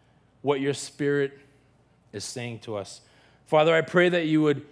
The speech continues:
you would help me to be true and help me to be accurate to your word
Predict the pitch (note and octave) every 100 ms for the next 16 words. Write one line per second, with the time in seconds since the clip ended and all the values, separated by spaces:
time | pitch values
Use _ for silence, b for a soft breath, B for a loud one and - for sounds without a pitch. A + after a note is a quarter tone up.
0 | _ C#3+ C#3 C3 D#3+ C#3+ D3+ D3+ C#3 B2+
1 | B2 - D#3 E3 G#3+ B3 A2+ G#2+ C3+ C#3+
2 | D3 D3 B2 A#2+ - - E3 F#3+ - C#3
3 | G#2+ G2 - - _ _ _ - C#3+ C3+
4 | C3+ B2+ C3 C#3 D#3+